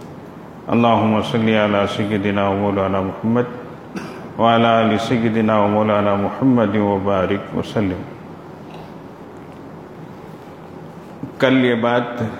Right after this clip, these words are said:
چل رہی تھی کہ اللہ تعالیٰ نے انسانوں کے اندر فرشتوں جیسی صفت بھی رکھی ہے اور حیوانوں اور جانوروں جیسی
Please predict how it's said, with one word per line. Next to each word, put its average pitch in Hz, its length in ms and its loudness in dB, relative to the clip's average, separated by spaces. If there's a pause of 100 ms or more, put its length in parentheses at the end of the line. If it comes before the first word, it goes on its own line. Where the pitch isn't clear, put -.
(340)
چل 123 160 6
رہی 120 300 4
تھی 110 400 2 (1080)
کہ 107 100 4
اللہ 113 340 6
تعالیٰ 113 340 6
نے 107 460 4
انسانوں 104 680 2
کے 104 80 2
اندر 101 320 2 (1400)
فرشتوں 120 560 4
جیسی 117 400 2
صفت 104 520 -2
بھی 123 140 2
رکھی 110 480 0
ہے 107 260 2 (1120)
اور 107 300 4 (160)
حیوانوں 107 600 2
اور 110 220 0 (100)
جانوروں 107 600 2 (960)
جیسی 104 480 2